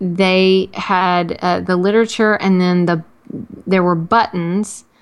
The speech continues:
on the, uh, uh, there were buttons that they handed out to people that said, "Ask me about the G O P."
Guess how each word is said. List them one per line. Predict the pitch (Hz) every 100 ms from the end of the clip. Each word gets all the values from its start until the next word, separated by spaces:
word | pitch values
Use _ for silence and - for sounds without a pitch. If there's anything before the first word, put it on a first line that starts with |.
| _ - _
on | 190 190 190 190 185
the, | 180 175 175 - 170 196 -
uh, |
uh, | 180 175 170 - _ _
there | 185 185
were | 180
buttons | 180 208 208
that | 190
they | 190
handed | 180 220 214 190
out | 180 -
to |
people | - 170 170 170
that | 170 -
said, | 185 170 -
"Ask | 185 208 -
me | 208 202 -
about | 190 170 165 170 - -
the | 175
G | 165 - 190 185 170
O | 170 165
P." | - 196 170 156 214